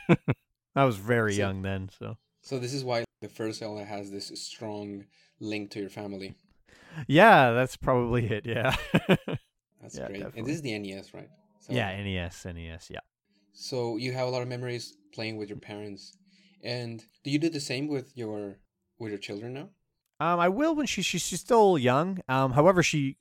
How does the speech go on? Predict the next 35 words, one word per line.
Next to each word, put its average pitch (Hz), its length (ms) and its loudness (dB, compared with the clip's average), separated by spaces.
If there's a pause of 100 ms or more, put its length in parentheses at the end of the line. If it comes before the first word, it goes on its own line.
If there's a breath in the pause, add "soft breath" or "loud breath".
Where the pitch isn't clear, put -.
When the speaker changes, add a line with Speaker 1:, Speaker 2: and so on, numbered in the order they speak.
(180)
Speaker 1:
completely 185 520 2
recognizes 135 680 -2
a 110 60 0
lot 117 180 4
of 110 80 0
Nintendo 110 340 -2
characters 101 380 2
now 92 320 -2 (320)
just 156 160 2
from 123 160 -4
seeing 117 320 -2
them 98 540 -2
around. 101 580 0 (580 soft breath)
Uh, 95 280 -2
like, 95 160 -2
she - 120 2
knows 110 280 4
Yoshi 107 560 2
and 95 420 -4
Luigi 110 480 2
and 95 100 0
Mario 101 380 6
and 92 220 -2
Bowser 101 400 4
now, 87 300 -4
so 87 400 -6 (420 soft breath)
she's 113 180 -2
getting 151 240 10
there. 104 240 8 (140)
<laughs> 156 160 6
Um, 151 180 12
but, 143 340 8
uh, 113 120 10
yeah, 107 220 8
still, 143 340 10